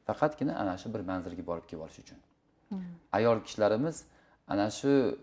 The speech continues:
Speaker 1: holatlardan chiqish uchun, ya'ni qiyinchilikni oldini olish uchun, ya'ni, e, o'zini
Speaker 2: Murakkab holatlardan.
Speaker 1: o'zini murakkab holatlardan olib chiqish uchungina avtomobil haydashga majburlar.
Speaker 2: Mhm.
Speaker 1: Yana bir misol keltirsa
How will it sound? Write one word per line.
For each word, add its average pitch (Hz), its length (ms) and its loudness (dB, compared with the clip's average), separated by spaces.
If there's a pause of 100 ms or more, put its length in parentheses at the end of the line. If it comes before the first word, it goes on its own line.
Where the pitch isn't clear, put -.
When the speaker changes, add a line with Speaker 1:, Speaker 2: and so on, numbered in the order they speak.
(160)
Speaker 1:
holatlardan 107 520 4
chiqish - 280 -10
uchun, 80 240 -10 (500)
ya'ni 101 320 0
qiyinchilikni 107 600 -6
oldini 95 440 -2
olish 90 260 -2
uchun, - 200 -18 (640)
ya'ni, 92 400 -2 (600)
e, - 60 -12 (420)
o'zini 226 120 2
Speaker 2:
Murakkab 262 380 6
holatlardan. 190 600 -2
Speaker 1:
o'zini 214 220 2
murakkab 107 460 4
holatlardan 98 400 2
olib 92 220 2
chiqish - 220 -14
uchungina 113 380 -2 (100)
avtomobil 85 440 -6
haydashga 82 500 -10 (120)
majburlar. 85 580 -10 (260)
Speaker 2:
Mhm. 175 320 -10 (880)
Speaker 1:
Yana 135 180 10
bir 156 80 8
misol 143 300 6
keltirsa 143 400 2